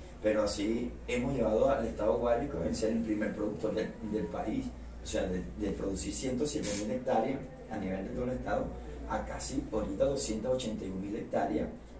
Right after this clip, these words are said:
Es un paso gigan-, de, de, de gigante, diría yo, porque son ciento cincuenta y ocho por ciento.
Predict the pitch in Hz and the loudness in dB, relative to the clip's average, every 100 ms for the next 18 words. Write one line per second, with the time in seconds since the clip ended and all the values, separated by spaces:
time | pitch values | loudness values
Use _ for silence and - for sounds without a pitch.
0 | - - - 95 98 110 117 120 - 135 | -10 -6 -6 -6 -4 0 0 0 -2 0
1 | 123 127 151 - - 110 107 95 90 - | 0 0 -4 -4 -4 -2 -2 -2 -6 -8
2 | - - - - - 110 107 104 - 104 | -10 -8 -6 -6 -6 -6 -4 -4 -4 -6
3 | - - - - - 107 - 113 110 - | -6 0 2 2 0 -2 2 2 6 4
4 | - - - - 104 113 113 127 135 - | 2 -6 -8 -4 0 2 2 0 0 -2
5 | 165 120 110 - - - 151 165 104 101 | 0 2 2 0 -2 -2 -2 -2 -2 -4